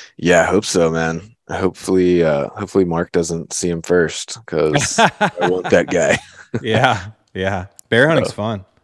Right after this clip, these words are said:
Speaker 2: I'm looking
Speaker 1: yeah, man, it
Speaker 2: forward
Speaker 1: was
Speaker 2: to
Speaker 1: my
Speaker 2: it.
Speaker 1: first, it was my first, uh, spring bear hunt. It was a lot of fun.
Speaker 2: Yeah, it is fun. Um, I don't get much time to do it every year, but I try to slip out a few times.
Speaker 1: Yeah.
Speaker 2: Uh, our fall bear season here is pretty fun 'cause the berries are out too.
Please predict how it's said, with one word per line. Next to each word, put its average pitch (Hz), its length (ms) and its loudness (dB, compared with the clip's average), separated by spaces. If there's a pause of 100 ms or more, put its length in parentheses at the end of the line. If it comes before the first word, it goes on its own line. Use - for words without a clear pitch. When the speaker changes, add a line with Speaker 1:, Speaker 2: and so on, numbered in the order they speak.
(140)
Speaker 2:
I'm 107 100 -6
looking 113 160 4
Speaker 1:
yeah, 113 100 10
man, - 20 6
it 98 60 6
Speaker 2:
forward 101 100 8
Speaker 1:
was 131 80 8
Speaker 2:
to 104 60 2
Speaker 1:
my 165 80 6
Speaker 2:
it. - 60 0
Speaker 1:
first, - 420 2
it 113 40 2
was 120 140 2
my 139 80 4
first, 127 360 0
uh, 110 140 8
spring 110 300 -2
bear 98 160 4
hunt. 90 180 -4
It 82 60 -6
was 101 80 -8
a 107 40 -6
lot 104 100 4
of 104 100 0
fun. 76 220 -8 (380)
Speaker 2:
Yeah, 104 280 4
it 110 120 2
is 107 160 -2
fun. 90 400 -10 (160)
Um, 92 280 -6
I 104 40 2
don't 107 140 -2
get 104 140 -2
much 101 160 -4
time 98 200 -2
to 85 60 -4
do 92 180 0
it 95 60 0
every 90 200 -2
year, 90 140 -4
but 92 120 -4
I 92 100 -2
try 101 200 -4
to 92 60 -2
slip - 260 -4
out 90 120 4
a 90 60 -2
few 95 160 -4
times. 92 500 -4 (240)
Speaker 1:
Yeah. 65 240 -10 (140)
Speaker 2:
Uh, 95 260 2
our 110 140 4
fall 101 220 2
bear 92 200 0
season 90 320 -6
here 90 140 -4
is 90 80 -8
pretty 90 160 -6
fun 90 260 -6
'cause 90 160 -8
the 90 100 -6
berries 87 440 -2
are 87 100 -4
out 85 300 -6
too. 90 360 -10